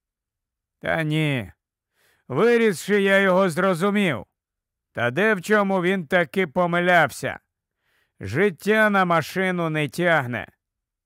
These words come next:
тому що воно надто гівняне. Однак я його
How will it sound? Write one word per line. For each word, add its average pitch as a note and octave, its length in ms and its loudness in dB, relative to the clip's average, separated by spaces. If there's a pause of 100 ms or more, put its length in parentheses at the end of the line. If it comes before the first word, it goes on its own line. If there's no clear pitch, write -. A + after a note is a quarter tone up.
(120)
тому F#3 420 -2
що E3+ 260 0
воно E3+ 320 2
надто F#3 560 0
гівняне. C3+ 1000 -2 (960)
Однак G3 560 0
я F3 280 2
його E3+ 560 0